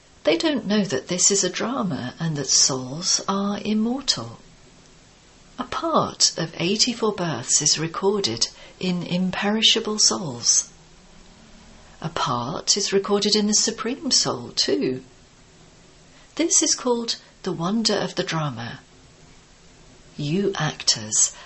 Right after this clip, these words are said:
have bigger parts than that of God. He is the creator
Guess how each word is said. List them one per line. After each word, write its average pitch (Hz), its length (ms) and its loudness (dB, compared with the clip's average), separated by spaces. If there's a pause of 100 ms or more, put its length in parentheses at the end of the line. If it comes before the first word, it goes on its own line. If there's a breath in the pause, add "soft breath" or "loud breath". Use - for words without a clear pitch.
have 160 260 -2
bigger 196 240 4
parts - 640 -2
than 214 180 2
that 233 200 4
of 233 140 -4
God. 262 460 0 (1600 loud breath)
He 302 240 0
is 214 220 4
the 180 100 2
creator 151 880 2